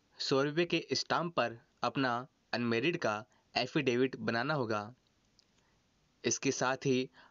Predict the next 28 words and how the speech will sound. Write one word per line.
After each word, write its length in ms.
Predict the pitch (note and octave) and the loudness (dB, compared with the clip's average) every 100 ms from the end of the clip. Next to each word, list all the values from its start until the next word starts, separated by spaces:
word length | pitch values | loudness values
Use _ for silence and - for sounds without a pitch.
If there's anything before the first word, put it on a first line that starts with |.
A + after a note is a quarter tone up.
| - | -4
आपको 500 | B2 - B2 B2+ B2 _ _ A#2+ | -4 -2 0 0 0 _ _ -2
डॉक्टर 400 | A#2 A#2 F3+ F3+ | 0 0 -2 0
के 140 | F3 | 0
द्वारा 360 | B2+ A#2 A#2+ B2 | 2 2 2 0
दिया 280 | A2 C3+ | 2 2
गया 340 | C#3 A2 A2 A#2 _ _ - | 2 0 -2 -4 _ _ -6
फिटनेस 400 | - - F3 E3 | -4 0 -2 0
सर्टिफिकेट 640 | C3 A#2+ C3 B2+ - D3+ - | -2 0 -2 -2 -4 -4 0
भी 200 | B2+ C#3+ - _ - | 0 0 -10 _ -6
चाहिए 220 | - C3 D#3 | 0 2 4
होगा। 400 | A#2+ G#2+ G2+ A#2 _ _ _ - - - _ - | 2 0 -4 -8 _ _ _ -20 -20 -20 _ -4
और 60 | |
सबसे 280 | B2 C#3 E3 | -2 0 2
लास्ट 580 | C3 A#2 D3+ F3 - - - - | 4 4 2 0 -4 -12 -10 -4
यहाँ 160 | B2 | -2
पर 260 | A#2+ C3 C3 | 0 0 0
डॉक्यूमेंट 440 | A2+ A2+ A#2+ C3 | -2 -2 0 0
के 80 | C3+ | 0
बारे 220 | A#2+ A#2 | 0 2
में 160 | A#2+ A#2 | 0 0
दिया 180 | A2 C3 | 0 2
गया 200 | B2+ A2+ | 0 0
है 220 | A#2 C#3+ - - - _ | -4 -8 -12 -20 -20 _
कि 60 | - | 0
आपको 480 | C3 - C#3 D3+ - _ _ _ _ _ _ _ _ | 0 0 0 0 -6 _ _ _ _ _ _ _ _
थ्री 180 | - F#3 | 0 0
फोटोग्राफ 560 | F3+ C#3 B2+ B2+ B2+ - | 2 0 2 2 0 0
चाहिए, 380 | - A2+ B2+ | 0 2 2